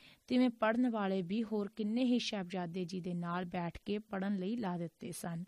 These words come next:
ਉਹਨਾਂ ਇਕੱਠੇ ਨਾਲ ਰਲ ਕੇ ਪੜ੍ਹਨ ਵਾਲਿਆਂ ਕਾਕਿਆਂ ਦੇ ਨਾਉਂ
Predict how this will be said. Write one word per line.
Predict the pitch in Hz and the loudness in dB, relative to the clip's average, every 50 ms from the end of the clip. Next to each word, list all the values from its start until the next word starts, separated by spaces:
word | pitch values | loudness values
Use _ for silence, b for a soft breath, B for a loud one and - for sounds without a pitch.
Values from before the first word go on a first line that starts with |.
| b b b b b b b b b b b - | b b b b b b b b b b b 0
ਉਹਨਾਂ | 247 262 262 285 302 302 | 2 4 4 4 2 0
ਇਕੱਠੇ | - - 226 220 - _ - - 262 277 269 247 247 | 0 -2 -2 -2 -2 _ -10 -4 -2 0 2 2 4
ਨਾਲ | 262 254 226 202 190 202 226 240 | 4 4 4 4 4 2 2 0
ਰਲ | 269 247 220 196 190 | 0 0 0 0 0
ਕੇ | - - 190 196 | 0 -2 -2 -2
ਪੜ੍ਹਨ | 202 - - 202 220 240 254 262 | -2 -2 -4 -2 0 2 2 2
ਵਾਲਿਆਂ | 240 220 190 180 180 180 185 185 | 2 2 2 2 2 0 -2 -2
ਕਾਕਿਆਂ | - 196 185 - _ _ - 226 220 208 | -2 -2 -2 -2 _ _ -4 -2 -2 0
ਦੇ | 202 196 | 0 0
ਨਾਉਂ | 190 190 185 175 175 180 190 | 0 0 0 0 -2 -2 -4